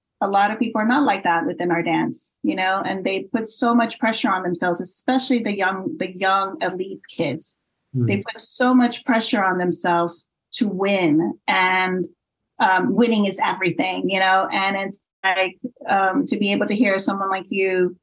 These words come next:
Speaker 1: say, "Look, you know, you gotta love it first. You gotta know yourself first. You gotta love yourself first. You gotta be doing the things that make you feel good. And then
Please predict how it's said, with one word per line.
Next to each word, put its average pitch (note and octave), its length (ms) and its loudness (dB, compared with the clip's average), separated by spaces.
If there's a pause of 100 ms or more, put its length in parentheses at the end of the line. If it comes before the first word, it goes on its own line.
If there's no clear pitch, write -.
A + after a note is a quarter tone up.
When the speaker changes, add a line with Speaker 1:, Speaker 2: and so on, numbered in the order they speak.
Speaker 1:
say, F#3 300 -2
"Look, F#3+ 340 2 (400)
you G3 120 0
know, F#3 120 0
you F#3 140 -4
gotta G3 220 2
love F#3 240 2
it F3+ 160 -4
first. F#3+ 400 0
You F3+ 60 -6
gotta F3+ 200 0
know F#3+ 180 -2
yourself F3+ 500 -2
first. E3+ 420 -2
You F3+ 80 -4
gotta F#3 220 0
love G3+ 220 2
yourself F3 400 0
first. - 400 -6
You - 80 -2
gotta F3+ 220 2
be F#3+ 120 -2
doing G3+ 500 0 (300)
the G3 100 0 (120)
things G3 500 0
that F#3 300 2
make F#3 300 -2
you F#3 120 -4
feel F3+ 280 0
good. F3+ 520 2 (480)
And F#3+ 260 0
then G3 640 2